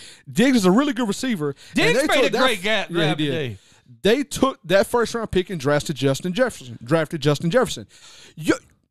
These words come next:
Speaker 1: I'm not saying th-, that they're equal, but in terms of trades, that is about as even as you're ever gonna get.
Speaker 2: Let me
Speaker 1: Ever
Speaker 2: ask you
Speaker 1: gonna get.
Speaker 2: this.
Speaker 1: No.
Speaker 2: Can you name, and, and in seriousness,
Speaker 1: Okay.
Speaker 2: and it's a little bit shorter experience for Chris, but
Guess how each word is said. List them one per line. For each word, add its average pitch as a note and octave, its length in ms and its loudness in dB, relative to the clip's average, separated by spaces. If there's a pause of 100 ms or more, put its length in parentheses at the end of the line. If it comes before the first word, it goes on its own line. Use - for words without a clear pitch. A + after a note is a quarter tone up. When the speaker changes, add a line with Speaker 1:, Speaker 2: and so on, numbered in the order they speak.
(120)
Speaker 1:
I'm C#4+ 140 -2
not C4+ 160 -6
saying B3+ 300 -4
th-, D#3+ 120 -14 (120)
that G3 160 2
they're E3+ 120 4
equal, B3+ 480 0 (160)
but G3+ 280 2
in F3 180 0
terms B3+ 480 -2
of C#3+ 120 -4
trades, B3 500 -2
that B3 180 -2
is E3+ 100 -4
about F3+ 420 -2
as D#3 200 -4
even G#3+ 300 -2
as D3 160 2
you're B2+ 100 0 (100)
ever F#3 200 0
gonna D#3+ 180 -8
get. A#2+ 280 -12
Speaker 2:
Let A#3+ 160 -4
me A#3+ 120 -2
Speaker 1:
Ever G#3 80 2
Speaker 2:
ask G3 120 -2
you G3 40 -6
Speaker 1:
gonna F3 120 -2
get. C3+ 80 0
Speaker 2:
this. - 200 -8 (220)
Speaker 1:
No. C3+ 280 2 (220)
Speaker 2:
Can F3+ 260 0
you C4 200 0
name, E3+ 560 -4 (720)
and, G3+ 180 -4
and G#3+ 180 -2
in F#3 40 -4
seriousness, D#3 640 -4
Speaker 1:
Okay. G#3 220 0 (640)
Speaker 2:
and F#3 180 -4
it's F#3 220 -4
a G3 60 -4
little A3 180 0
bit A#3+ 180 -4
shorter A3 320 -2
experience G3 540 -6
for D#3+ 160 -10
Chris, F#3 340 -4
but D3+ 220 -8